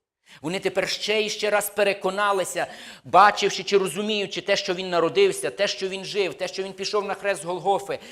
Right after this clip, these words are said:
те, що він воскрес, що їхнє ж життя на землі залежить тільки від Голгофи, залежить тільки від того, де Христос востаннє приніс себе як жертву за кожного з нас.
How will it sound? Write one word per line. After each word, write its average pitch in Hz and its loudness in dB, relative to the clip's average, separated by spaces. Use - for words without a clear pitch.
те, 208 6
що 208 0
він 190 -6
воскрес, 170 0
що - 0
їхнє 202 -6
ж 156 -16
життя 160 -8
на 147 -12
землі 123 -12
залежить 113 -8
тільки 165 -14
від 147 -18
Голгофи, 123 -14
залежить 104 -16
тільки 156 -12
від 131 -20
того, 101 -8
де 110 -14
Христос 131 -10
востаннє 131 -12
приніс 117 -14
себе 104 -16
як 98 -20
жертву 117 -12
за 95 -16
кожного 107 -18
з 90 -20
нас. - -20